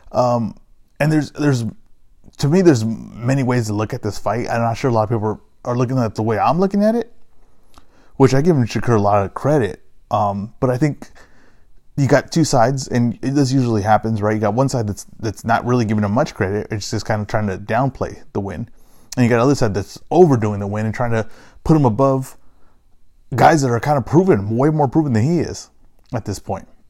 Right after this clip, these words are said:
So let's look at the one, how I'm seeing the fight, right? I'm seeing the fight as it was the, the, it was the fight that needed to happen in this point of his career, right? To show that he has the talent,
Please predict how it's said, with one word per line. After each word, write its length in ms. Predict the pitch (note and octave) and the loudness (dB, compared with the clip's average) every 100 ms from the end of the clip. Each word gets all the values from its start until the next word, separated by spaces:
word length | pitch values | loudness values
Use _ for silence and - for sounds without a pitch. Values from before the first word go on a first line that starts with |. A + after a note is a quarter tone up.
| - _ - - _ - - _ - - - - | -20 _ -20 -20 _ -20 -20 _ -20 -20 -18 -2
So 140 | D#3 | 4
let's 160 | D3 F3 | 4 4
look 80 | D#3+ | 0
at 100 | A2+ | 0
the 140 | G#2+ | -2
one, 260 | A2+ G#2+ A2 | -2 -4 -2
how 200 | A2+ A2 | 2 4
I'm 260 | A2+ A2 | 2 0
seeing 240 | - F#2+ F2+ | -4 -12 -14
the 100 | G2+ | -12
fight, 240 | - - - | -12 -12 -12
right? 220 | G2+ - - - - - - - - | -10 -10 -14 -20 -20 -20 -20 -20 -8
I'm 220 | - F3 - | 2 4 4
seeing 160 | F#3 | 0
the 80 | B2 | 2
fight 240 | A2+ G#2+ | 2 2
as 260 | G#2+ G#2 - | 0 -4 -4
it 80 | A#2 | -2
was 220 | A2 F#2 | -2 -4
the, 300 | - G2+ G#2+ - - - _ _ _ - _ _ - - | -6 -2 -2 -2 -20 -20 _ _ _ -20 _ _ -10 -2
the, 100 | B2 - | -2 2
it 160 | C#3+ B2+ | 2 2
was 160 | B2+ | 0
the 80 | A2 | -2
fight 240 | - D#3 | -2 0
that 100 | C3+ | 2
needed 260 | A2 A#2+ B2 | 2 0 0
to 80 | B2 | 0
happen 380 | A2 G#2 A2 G#2 | 2 2 0 -2
in 80 | G#2 | -4
this 100 | G2+ | -4
point 200 | G#2 G2+ | -6 -4
of 60 | |
his 120 | F#2+ | -6
career, 400 | - G#2 F#2 F#2+ - - _ - | -6 -4 -4 -8 -12 -20 _ -4
right? 200 | G2+ D#2 | -4 -2
To 80 | A#2+ | -4
show 180 | - D3 | 2 4
that 120 | C3 | 4
he 180 | A2 A2+ | 2 -2
has 300 | A2 C3+ C3 | -2 -2 -2
the 60 | A2 | -6
talent, 500 | G2+ - - - | -6 -10 -14 -20